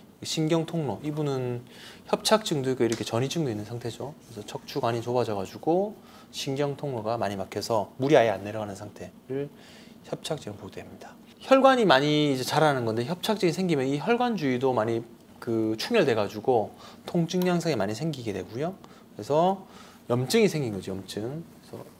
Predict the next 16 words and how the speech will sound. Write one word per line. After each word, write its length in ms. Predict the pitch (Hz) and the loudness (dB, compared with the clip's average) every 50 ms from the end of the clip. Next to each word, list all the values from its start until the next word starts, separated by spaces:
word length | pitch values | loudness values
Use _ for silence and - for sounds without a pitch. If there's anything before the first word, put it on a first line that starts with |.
| - - - - | -20 -20 -14 -8
그 180 | - 120 113 - | -4 -4 -2 0
관절도 560 | - - 135 143 147 160 170 170 160 143 127 | 2 2 2 4 6 6 6 6 6 4 2
비우되고 720 | - - 107 104 101 98 98 101 127 139 151 160 160 160 160 | 2 0 -2 0 2 2 2 4 4 4 4 4 2 0 0
인대가 500 | 165 160 170 175 175 180 185 175 160 131 | 0 2 4 4 6 6 6 6 6 4
비우되니까 720 | - - 110 110 110 110 104 98 95 - - 110 104 - | 2 0 -2 0 0 -2 -4 -4 -4 0 2 2 2 0
통로가 560 | - - 180 165 139 110 104 110 139 160 - - - - - - - - | -2 -2 0 0 2 2 2 2 0 0 -6 -12 -20 -20 -20 -20 -20 -18
삼각형보다 840 | - - - 233 233 233 214 220 - - 139 123 110 104 104 101 120 | -14 -10 -6 -2 0 0 0 0 -2 -4 -4 -4 -2 -4 -2 -2 -2
더 160 | 120 - 101 | 0 -2 -4
좁아지게 380 | 98 - 123 123 113 - - 90 | -4 -2 -2 -2 -2 -4 -6 -10
되는 140 | - - - | -12 -14 -18
거죠. 220 | - - - - - - - - - | -18 -18 -18 -18 -20 -20 -20 -18 -10
이렇게 200 | - 143 139 131 | -10 -8 -4 -4
되면 260 | 117 107 107 104 104 101 - - - - - - - - | -4 -4 -4 -4 -6 -10 -12 -18 -20 -20 -20 -20 -18 -10
중심관이 560 | - 120 117 107 - 143 139 131 127 120 113 | -6 -4 -4 -2 -2 -2 -2 0 -2 -2 -2
막히게 380 | 104 92 - - - 135 127 | -4 -6 -8 -6 -4 -2 -2
돼서 460 | 107 98 92 - - 123 127 131 131 | -2 -2 -4 -4 -4 -4 -4 -4 -6